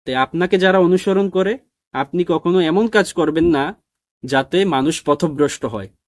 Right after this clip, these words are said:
যেহেতু মানুষ আপনাদেরকে অনুসরণ করে, তাই এমন কাজ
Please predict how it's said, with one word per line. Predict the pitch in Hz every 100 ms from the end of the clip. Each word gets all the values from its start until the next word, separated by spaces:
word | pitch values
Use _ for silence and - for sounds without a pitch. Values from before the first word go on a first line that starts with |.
| _ -
যেহেতু | 135 156 175
মানুষ | 190 165 180
আপনাদেরকে | 185 190 185 185 196
অনুসরণ | 170 185 214 202 208
করে, | 202 214 262 _ _ -
তাই | 143 131
এমন | - 165 233
কাজ | 226 208